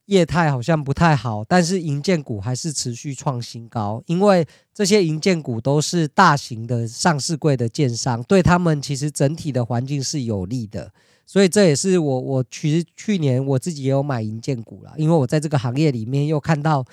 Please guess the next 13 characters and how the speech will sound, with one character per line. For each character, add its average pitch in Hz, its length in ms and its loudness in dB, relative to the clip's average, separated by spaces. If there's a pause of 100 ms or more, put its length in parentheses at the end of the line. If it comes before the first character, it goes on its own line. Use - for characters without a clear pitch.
(260)
制 214 220 0
度 185 240 0
面 175 320 4
是 156 300 -2
越 196 260 4
来 135 220 2
越 160 420 2 (420)
对 175 200 4
大 165 260 4
建 156 260 0
商 131 280 -4
有 107 200 -4
利。 110 280 -6